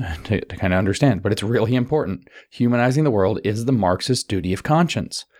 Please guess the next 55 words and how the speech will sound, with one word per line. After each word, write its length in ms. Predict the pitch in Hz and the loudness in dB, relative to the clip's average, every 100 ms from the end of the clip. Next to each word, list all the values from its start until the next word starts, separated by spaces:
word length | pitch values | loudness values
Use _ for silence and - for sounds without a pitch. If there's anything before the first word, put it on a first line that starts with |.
| - _ | -20 _
So 140 | - | 0
if 120 | 110 - | 0 2
you 80 | |
know 160 | 117 117 | 2 2
your 140 | 160 | 2
First 320 | 165 151 147 131 | 0 0 0 0
Amendment 320 | 120 117 101 | 2 2 0
law 260 | 123 170 | 0 2
and 100 | 104 | 2
you 100 | 92 | 0
know 180 | 107 120 | 0 0
why 240 | 147 131 113 | 2 2 2
they've 180 | 101 | 0
said 300 | - 170 175 | 0 0 0
in 80 | 117 | 0
the 80 | 101 | -2
past 440 | - 160 131 104 - | 0 2 0 -2 -6
that 80 | |
Marxism 500 | 95 110 135 139 123 | 0 0 0 0 2
doesn't 260 | 107 107 101 | 2 0 -4
count 260 | - 104 98 | -2 -2 -2
as 120 | 101 | -4
a 40 | |
religion, 540 | 85 87 165 156 107 104 | -2 0 0 0 -4 -6
that 100 | - | -4
communism's 560 | 139 170 190 123 117 | 0 2 2 2 0
not 140 | 107 104 | -2 -2
a 60 | |
religion, 480 | 92 123 180 120 117 - - - _ _ _ _ _ _ | 0 0 0 0 -4 -8 -20 -20 _ _ _ _ _ _
part 180 | 156 190 | 0 2
of 60 | |
it 40 | 160 | 2
is 100 | 110 | 2
because 260 | 110 117 | 0 2
they 100 | 120 | 0
said 420 | 135 110 123 156 - _ | 0 0 0 -2 -8 _
incorrectly, 760 | - 139 180 110 104 - - 139 | 0 0 2 2 2 0 -2 -2
flatly 480 | - 143 175 - 120 | 0 0 2 2 2
incorrectly 460 | 101 - 87 92 | 0 -2 -4 0
at 80 | 120 | 0
the 60 | 98 | 4
level 260 | 95 107 | 2 4
of 80 | 95 | 0
the 60 | - | -2
Supreme 320 | - - 104 | -10 -4 -4
Court 260 | 101 156 117 | 0 -2 0
that 80 | |
it 120 | 135 131 | 0 2
doesn't 280 | 110 117 | 0 2
give 120 | 127 135 | 0 2
rise 300 | 92 80 - | 2 2 0
to 80 | |
duties 340 | 131 107 95 104 | -2 -2 -4 -4
of 80 | 127 | 0
conscience. 540 | 185 214 120 76 - | 2 2 0 -8 -12